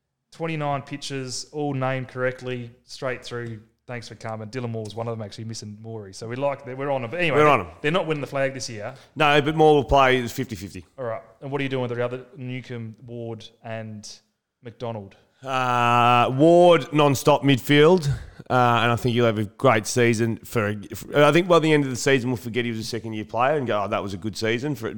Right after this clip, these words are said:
Speaker 2: obviously not in the, the A-grade category, but you go, "I can see what they've got there."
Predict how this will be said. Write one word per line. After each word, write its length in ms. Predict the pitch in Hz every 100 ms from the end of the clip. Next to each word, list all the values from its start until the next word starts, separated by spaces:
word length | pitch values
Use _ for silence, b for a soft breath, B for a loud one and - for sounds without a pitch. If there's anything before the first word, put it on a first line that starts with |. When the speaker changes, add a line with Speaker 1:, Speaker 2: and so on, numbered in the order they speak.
| -
Speaker 2:
obviously 340 | 139 104 - 98
not 120 | -
in 60 | 87
the, 120 | 82 -
the 100 | 107
A-grade 380 | 107 98 95 101
category, 340 | 107 131 160
but 100 | 123
you 40 | 113
go, 180 | 104
"I 40 | 95
can 140 | 95
see 160 | - 104
what 80 | 78
they've 80 | 95
got 160 | 95
there." 300 | 117 120 117